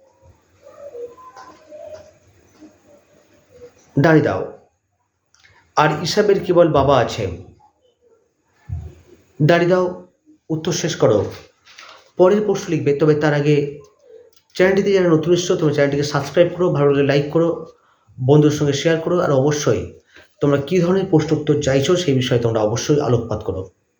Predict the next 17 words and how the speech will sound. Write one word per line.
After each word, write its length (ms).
কমেন্ট 240
সেকশনে। 420
দেখো 180
পরের 260
প্রশ্ন 260
লিখবে, 380
এতে 220
দুজনেরই 520
ভয় 220
কেটে 240
গেল। 160
ইনভার্ট 280
কমা 140
ক্লোজ 180
করো, 180
ড্যাশ 200
লিখবে, 340